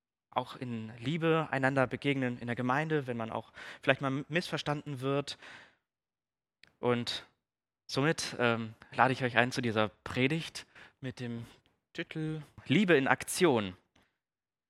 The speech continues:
Ihr wisst wahrscheinlich, selbst am besten, wo ihr in diesem Jahr mit dieser Jahreslosung zu kämpfen hattet.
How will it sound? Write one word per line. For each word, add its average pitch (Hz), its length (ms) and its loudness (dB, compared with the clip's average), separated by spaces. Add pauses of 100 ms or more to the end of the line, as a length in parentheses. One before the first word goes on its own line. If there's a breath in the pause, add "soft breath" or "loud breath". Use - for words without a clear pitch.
(200)
Ihr 113 120 0
wisst 147 160 0
wahrscheinlich, 147 680 6 (180)
selbst - 280 4
am 127 120 2
besten, 131 420 -2
wo 123 260 0 (320 loud breath)
ihr 113 320 4 (300)
in 120 120 -4
diesem 113 240 -4
Jahr 110 460 8 (220)
mit - 320 -8
dieser 107 380 -4 (1200 soft breath)
Jahreslosung 127 800 -2
zu - 100 -6
kämpfen 143 400 -6
hattet. - 440 -2